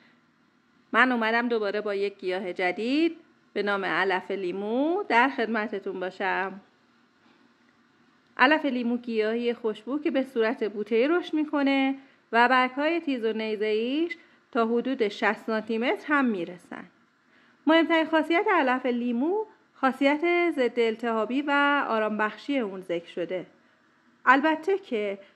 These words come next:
برای درمان دردهای عضلانی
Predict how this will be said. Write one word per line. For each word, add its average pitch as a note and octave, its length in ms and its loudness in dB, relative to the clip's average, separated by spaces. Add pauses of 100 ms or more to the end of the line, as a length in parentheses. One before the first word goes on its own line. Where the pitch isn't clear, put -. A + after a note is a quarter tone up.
برای A3+ 340 4
درمان A3 720 0
دردهای C4 540 -2
عضلانی A#3+ 680 0